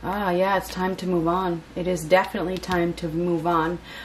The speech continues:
I feel like you will receive the answer to your prayers as soon as you accept reality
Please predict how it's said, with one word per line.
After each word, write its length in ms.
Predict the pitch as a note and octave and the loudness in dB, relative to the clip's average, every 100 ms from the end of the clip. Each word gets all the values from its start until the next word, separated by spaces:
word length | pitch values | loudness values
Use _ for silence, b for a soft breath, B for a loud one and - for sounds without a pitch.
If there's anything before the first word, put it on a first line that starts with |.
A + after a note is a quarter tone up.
| B | B
I 160 | G3 G3 | 2 4
feel 220 | A#3+ G#3+ | 4 6
like 200 | G3+ F#3+ | 4 4
you 140 | G#3+ | 6
will 220 | A3+ F#3+ | 8 6
receive 580 | F3 G3 F3+ - A3+ A3 | 2 -2 0 4 6 6
the 260 | F3+ F3 G#3 | 2 0 2
answer 280 | A3 A3 F#3 | 4 2 -4
to 180 | - | -2
your 160 | F#3 F3+ | 4 2
prayers 560 | F3 - A3 G#3+ F#3+ - | 4 4 6 6 4 -2
as 180 | - | -4
soon 220 | - A3+ A3+ | 6 8 8
as 160 | F#3 | 6
you 140 | G3+ F#3+ | 4 2
accept 460 | F3+ - A3 A3 | 2 4 4 4
reality 840 | G3 F#3+ G3 B3 A#3+ F3+ F#3 F3+ | 4 6 8 8 6 4 0 0